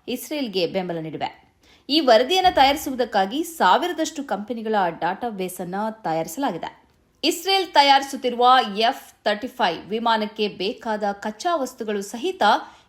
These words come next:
ಎಲ್ಲವನ್ನ ಒದಗಿಸುತ್ತಿರುವುದು ಅಮೆರಿಕದ Lockheed Martin ಎಂಬ ಕಂಪನಿಯಾಗಿದೆ. ರೋಬೋಟಿಕ್ ಶಸ್ತ್ರಾಸ್ತ್ರಗಳನ್ನ ನಿರ್ಮಿಸುವುದಕ್ಕಾಗಿ ಇಸ್ರೇಲ್ಗೆ ಜಪಾನೀಸ್ ಕಂಪನಿಯಾದ ಫಾನುಕ್ ಕಾರ್ಪೊರೇಷನ್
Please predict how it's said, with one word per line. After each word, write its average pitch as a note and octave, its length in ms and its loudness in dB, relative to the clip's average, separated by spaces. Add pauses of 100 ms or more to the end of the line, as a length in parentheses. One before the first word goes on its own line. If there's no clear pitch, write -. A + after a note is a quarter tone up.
ಎಲ್ಲವನ್ನ D4 600 2 (180)
ಒದಗಿಸುತ್ತಿರುವುದು G#3+ 720 -4
ಅಮೆರಿಕದ G3 640 -2 (200)
Lockheed F#3 1000 -2
Martin F3+ 360 -4
ಎಂಬ E3+ 160 -8
ಕಂಪನಿಯಾಗಿದೆ. D#3+ 720 -10 (640)
ರೋಬೋಟಿಕ್ C#4+ 540 4
ಶಸ್ತ್ರಾಸ್ತ್ರಗಳನ್ನ D4+ 920 2
ನಿರ್ಮಿಸುವುದಕ್ಕಾಗಿ A#3+ 840 0
ಇಸ್ರೇಲ್ಗೆ C#4 720 -2
ಜಪಾನೀಸ್ C4+ 600 -2
ಕಂಪನಿಯಾದ A#3+ 580 0 (140)
ಫಾನುಕ್ D4+ 680 2
ಕಾರ್ಪೊರೇಷನ್ A3 600 0